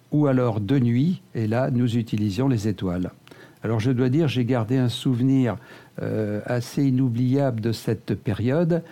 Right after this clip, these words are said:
car le navigateur avait une table qui faisait à peu près un mètre cinquante de large. On étalait notre carte, on étalait notre journal de, de navigation.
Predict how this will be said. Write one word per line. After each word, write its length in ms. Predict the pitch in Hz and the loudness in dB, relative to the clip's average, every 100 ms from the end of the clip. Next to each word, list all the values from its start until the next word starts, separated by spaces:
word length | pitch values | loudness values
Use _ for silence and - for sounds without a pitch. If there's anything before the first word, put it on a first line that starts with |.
| - - - | -20 -20 -20
car 240 | - 123 113 | -4 -2 0
le 100 | 120 | 2
navigateur 760 | 123 120 120 120 - 127 120 | 2 2 2 0 0 -2 0
avait 240 | 104 98 110 | 0 0 0
une 140 | 107 | 0
table 480 | - 127 120 104 101 | 0 0 0 0 -2
qui 140 | - 113 | -4 -8
faisait 460 | - 110 104 117 | -4 -4 0 0
à 60 | 107 | 0
peu 140 | 113 | -2
près 280 | 107 - 120 | -6 -2 0
un 80 | 107 | 0
mètre 180 | 107 101 | 0 -2
cinquante 400 | 117 104 107 98 | -4 -2 -2 0
de 100 | 110 | 0
large. 500 | 117 156 175 156 160 - - - - | 2 0 0 -2 -4 -6 -20 -20 -10
On 140 | 110 120 | -2 0
étalait 420 | 127 123 117 113 | 0 0 0 2
notre 240 | 107 107 | 2 -2
carte, 400 | - 135 156 - | -2 0 0 -2
on 100 | 120 | -2
étalait 420 | 110 107 113 113 113 | -2 -2 -2 0 2
notre 380 | 110 107 - | 0 -2 -2
journal 500 | 107 98 107 120 110 | -2 -2 0 0 0
de, 220 | 101 104 101 | 0 -2 0
de 120 | 113 | 0
navigation. 800 | 113 104 104 107 - 131 139 175 | 0 0 0 -2 -2 0 0 0